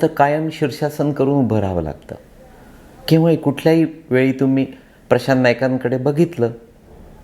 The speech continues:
तर आपली कंत्राटदारी वाचवण्यासाठी आणि नेमका फायदा घेण्यासाठी ते एकाच वेळी त्यांचे जे व्याही आहेत आमदार महेंद्र दळवी आणि मेहुणे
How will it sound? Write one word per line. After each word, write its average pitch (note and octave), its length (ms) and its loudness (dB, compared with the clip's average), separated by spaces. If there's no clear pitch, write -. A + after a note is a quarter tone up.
तर D3+ 160 4
आपली C#3 480 2
कंत्राटदारी B2 920 0
वाचवण्यासाठी A#2+ 1080 -2
आणि B2 200 4
नेमका B2 380 2
फायदा C3+ 340 0
घेण्यासाठी G#2+ 680 -4
ते - 200 0
एकाच D#3 480 0
वेळी D3+ 240 0
त्यांचे B2+ 380 4
जे C3+ 160 4
व्याही A2+ 460 0
आहेत G#2 180 2
आमदार A2+ 340 2
महेंद्र A#2+ 420 2
दळवी G2+ 400 -2
आणि D#3 220 2
मेहुणे A2+ 480 2